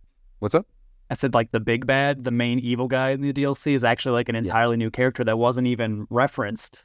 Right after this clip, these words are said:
Speaker 2: Like, I was surprised that it's an entirely new character. He wasn't even somebody referenced in the base game. I was surprised
Speaker 1: That is
Speaker 2: by that.
Speaker 1: weird. Um,
Speaker 2: He looks great. He looks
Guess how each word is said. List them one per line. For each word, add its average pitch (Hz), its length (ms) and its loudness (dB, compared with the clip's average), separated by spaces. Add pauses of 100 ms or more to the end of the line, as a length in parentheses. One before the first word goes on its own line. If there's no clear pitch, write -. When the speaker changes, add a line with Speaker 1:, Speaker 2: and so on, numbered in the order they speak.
Speaker 2:
Like, 120 140 0
I 131 120 4
was 143 120 -2
surprised 127 400 2
that 120 100 0
it's 117 120 -6
an 117 40 0
entirely 113 480 2
new 117 220 2
character. 107 340 -6
He 123 100 -2
wasn't 135 240 2
even 117 140 0
somebody 123 300 2
referenced 110 540 0
in 110 80 -2
the 101 40 -4
base 110 240 -2
game. 101 320 -8 (380)
I 117 80 2
was 135 100 4
surprised 110 300 -2
Speaker 1:
That 160 60 4
is 175 100 0
Speaker 2:
by 104 60 -4
that. 117 100 0
Speaker 1:
weird. 82 220 -6 (420)
Um, 82 540 0
Speaker 2:
He 165 100 4
looks 226 220 0
great. 160 420 0
He 165 100 0
looks 170 160 0